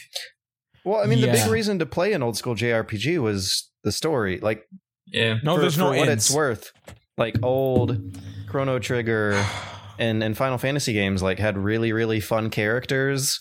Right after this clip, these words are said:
Speaker 1: Like, uh, the, the quest to save the world and whatnot is always super generic, but,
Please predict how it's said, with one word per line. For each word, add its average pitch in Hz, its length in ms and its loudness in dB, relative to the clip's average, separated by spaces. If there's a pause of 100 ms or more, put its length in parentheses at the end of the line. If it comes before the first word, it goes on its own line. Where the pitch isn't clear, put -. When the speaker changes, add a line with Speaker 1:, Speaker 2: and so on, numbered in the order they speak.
Speaker 1:
Like, 139 200 0
uh, 143 100 -2 (200)
the, 135 420 -2
the 147 200 -6
quest 147 260 0
to 131 60 -4
save 120 240 0
the 107 80 0
world 104 180 2
and 98 140 2
whatnot 92 240 2
is 90 100 0
always 90 240 2
super 98 300 0
generic, 95 560 0 (100)
but, 92 240 2